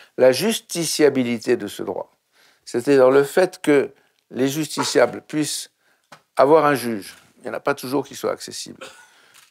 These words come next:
que ce juge soit en effet en état de rendre cette justice. Ce n'est pas toujours le cas, alors qu'un conseil des prud'hommes met un an, deux ans ou jusqu'à quatre ans pour rendre des décisions. Et qu'en plus, le ju-, le justiciable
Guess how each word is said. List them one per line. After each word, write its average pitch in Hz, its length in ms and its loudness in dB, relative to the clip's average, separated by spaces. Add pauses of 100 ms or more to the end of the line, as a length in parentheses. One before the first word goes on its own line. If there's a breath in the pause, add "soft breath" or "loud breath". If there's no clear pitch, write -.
(120)
que 143 120 2
ce 143 180 0
juge 165 460 2
soit 139 220 0
en 143 140 2
effet 165 420 2 (180)
en 123 160 -2
état 160 680 0
de 117 60 -4
rendre 139 360 0
cette 123 200 -10
justice. 127 480 -10
Ce - 60 -18
n'est - 40 -20
pas 85 120 -10
toujours 110 180 -12
le 120 100 -6
cas, 160 160 2
alors 120 160 0
qu'un 113 140 -10
conseil 110 300 -10
des 101 120 -10
prud'hommes 120 400 -6 (300 soft breath)
met 107 200 -12
un 117 160 -4
an, 131 140 0
deux 101 240 -6
ans 123 140 -4
ou 113 60 -6
jusqu'à 110 280 -12
quatre - 320 -6
ans 117 80 -4
pour 107 200 -14
rendre 110 160 -10
des 101 100 -12
décisions. - 440 -20 (720 loud breath)
Et 151 120 0
qu'en 165 240 4
plus, 220 280 -4
le 139 80 -4
ju-, 143 320 -8
le 120 100 -6
justiciable 160 580 -2